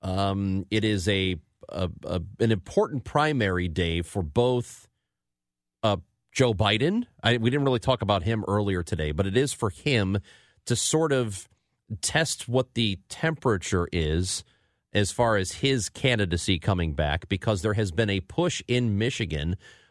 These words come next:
from the likes of Rashida Tlaib, who has suggested that people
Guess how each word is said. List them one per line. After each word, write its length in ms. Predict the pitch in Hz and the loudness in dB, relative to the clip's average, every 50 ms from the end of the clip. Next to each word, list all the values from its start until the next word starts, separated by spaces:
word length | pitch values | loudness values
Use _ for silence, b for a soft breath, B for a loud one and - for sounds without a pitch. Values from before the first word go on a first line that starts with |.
| B | B
from 560 | B - - 120 110 101 98 98 98 98 95 80 | B 0 2 2 2 4 2 0 0 -2 0 0
the 100 | 104 101 | 0 2
likes 380 | 98 98 98 101 98 - - | 2 2 0 0 -2 -2 -2
of 140 | 110 104 90 | 0 0 0
Rashida 440 | 85 98 90 - - 110 107 107 98 | 0 -4 -4 -2 -2 0 0 0 -2
Tlaib, 520 | - - 101 92 90 92 90 98 113 123 | -2 0 0 0 2 2 2 0 0 0
who 240 | 104 98 101 101 98 | 0 0 0 0 2
has 340 | 90 98 92 87 87 87 82 | 2 2 2 0 0 -2 -4
suggested 880 | - - 101 78 73 - 139 151 139 - - 98 95 98 117 143 143 b b b b b b b | -4 -6 -6 -6 0 2 2 2 0 -2 -2 -2 -2 0 0 -2 -4 b b b b b b b
that 360 | - 87 110 110 107 - _ | 0 2 2 2 2 -2 _
people 580 | - - 143 147 143 - 139 131 127 123 123 | -8 -4 -4 -4 -2 0 0 2 2 0 0